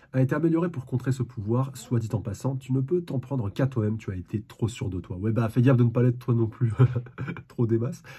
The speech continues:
Nous isoler pour nous éliminer séparément, ce n'est pas un mauvais plan, du moins si on ne tient pas compte de vos chances de gagner. Voilà, je comprends bien que ne dé-, que de, pardon, que ne disposer que d'un nombre limité de héros à répartir sur plusieurs fronts oblige à faire des choix. Ouf.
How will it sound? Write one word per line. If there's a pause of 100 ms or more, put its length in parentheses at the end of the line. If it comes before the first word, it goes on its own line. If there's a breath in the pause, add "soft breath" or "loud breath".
(220 loud breath)
Nous
isoler
pour
nous
éliminer
séparément,
ce
n'est
pas
un
mauvais
plan, (360 loud breath)
du
moins
si
on
ne
tient
pas
compte
de
vos
chances
de
gagner. (500)
Voilà, (380 loud breath)
je
comprends
bien
que
ne
dé-,
que
de,
pardon,
que
ne
disposer
que
d'un
nombre
limité
de
héros
à
répartir
sur
plusieurs
fronts
oblige
à
faire
des
choix.
Ouf.